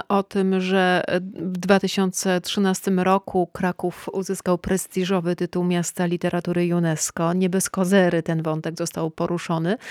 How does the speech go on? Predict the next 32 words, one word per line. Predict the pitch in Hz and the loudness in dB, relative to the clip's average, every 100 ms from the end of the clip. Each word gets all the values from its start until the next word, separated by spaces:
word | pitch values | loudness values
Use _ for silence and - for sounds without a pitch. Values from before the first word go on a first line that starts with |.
| - - - - 185 170 175 185 | -14 -12 -14 -12 -8 -4 0 6
E, | |
raz, | 208 185 - - | 8 6 4 2
e, | 170 156 165 | 2 2 0
ze | 196 | -2
względu | 180 190 185 | 0 2 2
na | 185 175 170 | 2 2 0
obchodzony | - 180 - 185 180 175 | 0 -4 0 0 2 -2
w | |
tym | - 175 | -2 -2
roku | 170 165 - 165 - | 0 -2 0 -2 0
jubileusz | 185 170 180 160 156 - - | 0 4 4 4 2 -2 -4
dziesięciolecia, | 170 165 160 170 165 160 - 226 | -4 -4 -4 -4 -4 -4 0 2
a | 226 | 2
dwa, | 214 190 190 214 | 2 4 4 4
że | - | 0
to | 208 180 | 0 2
właśnie | 180 226 - 294 | 2 2 -2 -6
wtedy | - 190 208 | -2 -2 -2
też | - 175 185 - - 196 | -4 -6 -6 -10 -6 -6
był | 180 175 | -2 -4
początek | - 202 392 339 165 - | -4 -4 -2 -2 -4 -6
akcji | 156 - - 160 | -10 -10 -8 -8
Czytaj | 160 - 151 160 - 165 | -8 -6 -6 -4 -8 -8
P | - - | -8 -6
L. | 170 - - - - - - _ - | -6 -8 -12 -16 -16 -16 -20 _ 2
No | 196 | 4
właśnie, | 190 175 196 | 4 0 0
jak | 220 359 | 0 4
łączyć | 277 202 175 165 165 - - 185 175 | 6 6 4 -2 -8 -6 -4 -2 -2
te | 175 170 | -2 -2
dwa | 165 165 156 | -2 -2 -2
wydarzenia? | 175 - 151 160 - - | -4 -4 -4 -2 -6 -6